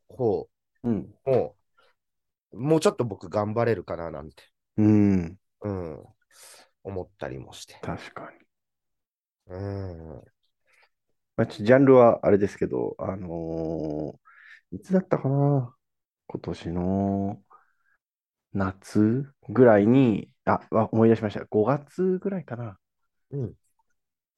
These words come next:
Speaker 2: に、あ、あ、いや、四月末ですね。はい、四月末だ。に、あのー、お話しさせていただいた方が、まあ、こうしたらいいよって言ったことをやったんですけど、
Speaker 1: うん。うん。
Speaker 2: で、本当にそのおかげで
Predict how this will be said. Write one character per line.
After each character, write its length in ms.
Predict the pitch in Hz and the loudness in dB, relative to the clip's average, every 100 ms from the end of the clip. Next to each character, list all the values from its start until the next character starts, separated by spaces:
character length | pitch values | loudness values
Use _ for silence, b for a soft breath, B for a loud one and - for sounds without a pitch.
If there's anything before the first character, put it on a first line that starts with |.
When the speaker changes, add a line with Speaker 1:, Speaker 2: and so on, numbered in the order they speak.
| _ _ | _ _
Speaker 2:
に、 400 | 135 147 123 - _ b b b b | -2 0 -2 -6 _ b b b b
あ、 220 | 98 101 - | 0 0 0
あ、 160 | 95 | 0
い 40 | 113 | 2
や、 100 | 110 | 2
四 140 | - | 2
月 160 | 143 - | 0 2
末 280 | 135 131 - | 0 -2 -6
で 60 | |
す 80 | - | -12
ね。 180 | - - - | -18 -18 -12
は 220 | 95 82 | -8 -8
い、 20 | |
四 120 | - | -4
月 120 | 98 92 | -4 -4
末 100 | 95 - | -8 -10
だ。 160 | - _ - | -14 _ 0
に、 320 | 139 113 - B B | 2 2 -2 B B
あ 160 | 104 104 | 2 2
の 1040 | 95 82 73 73 76 78 62 55 57 53 | 2 -2 -4 -6 -6 -6 -8 -8 -10 -8
ー、 60 | 120 | 0
お 60 | 110 | 2
話 220 | 104 95 | 4 2
し 20 | |
さ 100 | 98 | 0
せ 100 | - | 0
て 80 | 101 | -4
い 40 | |
た 100 | 98 | 0
だ 60 | 101 | 0
い 60 | |
た 120 | 92 104 | 0 -4
方 180 | 101 | -2
が、 200 | 98 95 | 2 2
ま 100 | 95 | 0
あ、 20 | 90 | -8
こ 120 | 110 | -8
う 40 | |
し 40 | - | -2
た 80 | |
ら 80 | 143 | 0
い 60 | 135 | 2
い 40 | |
よ 120 | 131 | 0
っ 40 | 131 _ | -4 _
て 80 | - | -12
言 60 | - | -12
っ 20 | |
た 180 | - 90 | -10 -12
こ 120 | 98 | -6
と 120 | 82 | -4
を 200 | 80 - B B B B B | -4 -4 B B B B B
や 160 | 120 98 | -4 -4
っ 20 | |
た 140 | 80 98 | 0 -2
ん 60 | |
で 80 | - | -2
す 60 | - | -10
け 100 | - | -6
ど、 320 | 78 64 - b b | -4 -6 -10 b b
Speaker 1:
う 60 | 117 | -10
ん。 40 | |
う 20 | 82 | -10
ん。 40 | |
Speaker 2:
で、 420 | - - - - 110 110 | -10 -10 -10 -12 -14 -16
本 420 | - - 135 135 - | -18 -4 -2 -2 -6
当 160 | - 143 | -6 -2
に 140 | 139 | -2
そ 160 | 139 139 | 0 2
の 240 | 135 131 | 4 2
お 40 | |
か 180 | 120 131 | 0 -2
げ 120 | 120 | 0
で 480 | 120 117 117 110 90 | 4 6 8 6 4